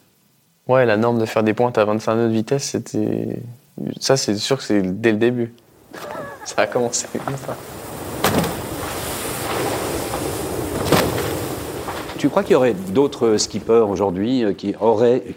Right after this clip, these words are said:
Speaker 2: ou qui aimeraient un jour faire un tour du monde en solo en ultime ? Est-ce qu'il y en a
Speaker 1: J'espère qu'il y en
Speaker 2: beaucoup ?
Speaker 1: a beaucoup qui en rêvent.
Speaker 2: Mais est-ce qu'il y en a beaucoup ?
Speaker 1: Au final, si on fait un constat assez simple, J'ai toujours été étonné qu'il n'y ait pas plus de multicoques à courir. Et on peut parler de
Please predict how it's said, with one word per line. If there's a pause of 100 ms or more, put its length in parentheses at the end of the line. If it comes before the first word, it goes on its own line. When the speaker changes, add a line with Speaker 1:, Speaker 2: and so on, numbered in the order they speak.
(440)
Speaker 2:
ou
qui
aimeraient
un
jour
faire
un
tour
du
monde
en
solo
en
ultime ? (960)
Est-ce
qu'il
y
en
a
Speaker 1:
J'espère
qu'il
y
en
Speaker 2:
beaucoup ?
Speaker 1:
a
beaucoup
qui
en
rêvent.
Speaker 2:
Mais
est-ce
qu'il
y
en
a
beaucoup ? (960)
Speaker 1:
Au
final,
si
on
fait
un
constat
assez
simple, (280)
J'ai
toujours
été
étonné
qu'il
n'y
ait
pas
plus
de
multicoques
à
courir. (1000)
Et
on
peut
parler
de